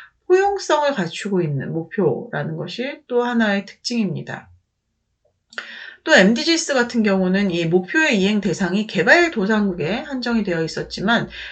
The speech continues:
에스디지스는 선진국과 개발도상국에 상관없이 모두가, 온 인류가 함께 이행해야 하는 목표로 설정이 되어 있는 보편성을 가지고 있다라는 것이 특징이고요.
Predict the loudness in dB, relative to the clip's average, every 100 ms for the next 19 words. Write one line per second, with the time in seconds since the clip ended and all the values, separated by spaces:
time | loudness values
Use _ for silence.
0 | -6 2 2 2 -2 0 -2 -2 -4 -2
1 | -2 -4 -4 -2 -2 -2 -4 -6 0 2
2 | 2 0 -6 -4 2 2 2 0 -2 -2
3 | -2 -4 -2 2 2 2 -2 -6 -6 -12
4 | -18 -20 -18 -2 2 2 2 0 0 0
5 | 2 4 4 4 2 0 -2 -4 0 0
6 | 2 4 4 2 2 0 0 0 0 0
7 | -2 -6 -8 -10 -10 -14 -18 -14 -8 -2
8 | -2 0 -2 -2 -4 -4 -6 -6 -8 -10
9 | -8 -4 0 0 -2 -4 -4 -6 -8 -8
10 | -6 -8 -6 -6 -6 -8 -8 -8 -8 -10
11 | -14 -10 -6 -6 -6 -6 -8